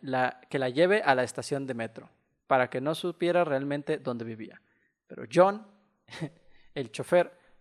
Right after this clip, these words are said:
fue muy insistente con ella para llevarla hasta su casa. Y ella se molesta y le tiende una trampa dejando su ropa interior en el coche.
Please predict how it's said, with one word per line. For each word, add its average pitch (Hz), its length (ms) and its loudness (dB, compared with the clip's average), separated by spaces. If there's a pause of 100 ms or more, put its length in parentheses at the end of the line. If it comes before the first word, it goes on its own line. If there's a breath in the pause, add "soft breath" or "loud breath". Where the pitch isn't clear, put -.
fue 196 240 4
muy 185 180 -2
insistente 160 720 -4
con 123 200 -6
ella 135 320 0
para 117 160 0
llevarla 123 340 0
hasta - 200 -6
su 120 140 -12
casa. - 320 -12 (120)
Y 143 100 2
ella 160 160 6
se 151 120 -4
molesta 185 580 2 (180 soft breath)
y 175 80 2
le 190 100 4
tiende 170 220 -2
una 160 140 2
trampa 143 400 2
dejando 131 400 -4
su 139 100 -6
ropa 123 220 -2
interior 135 480 0
en 120 160 -8
el 107 120 -10
coche. - 320 -8